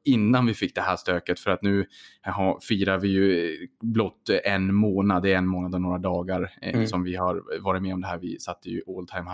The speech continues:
Speaker 1: high den tjugonde februari. Men vad var det som fick dig att fatta pennan och skriva den här boken?
Speaker 2: Eh, jättebra fråga. Det som, eh, jag har alltid varit intresserad av psykologi och, eh,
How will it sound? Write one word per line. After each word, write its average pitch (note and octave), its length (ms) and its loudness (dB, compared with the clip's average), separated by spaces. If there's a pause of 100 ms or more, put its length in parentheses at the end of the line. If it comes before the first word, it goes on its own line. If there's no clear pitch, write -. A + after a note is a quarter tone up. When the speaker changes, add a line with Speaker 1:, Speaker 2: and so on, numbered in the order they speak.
Speaker 1:
high F2+ 100 -12
den F2+ 240 -14
tjugonde F2+ 500 -10
februari. G2 640 2 (480)
Men C#3+ 320 2
vad D#3 200 2
var D#3+ 100 6
det D#3+ 60 4
som D#3 160 0
fick - 420 -8
dig D#3 160 4
att C3+ 180 2 (260)
fatta B2+ 320 -2
pennan G2+ 560 4
och G2+ 300 2
skriva A#2 500 0
den D3 120 2
här F#2 80 2
boken? E2 320 -8 (760)
Speaker 2:
Eh, C3 340 -2
jättebra B2+ 420 0
fråga. B2+ 560 4 (300)
Det C#3+ 140 2
som, C3 280 4
eh, C3 160 4 (1000)
jag E3 120 4
har E3 80 4
alltid C3+ 360 0
varit A2+ 260 2
intresserad A2 580 -2
av G#2 260 -4 (140)
psykologi A#2 880 -4
och, - 300 -4
eh, - 360 -6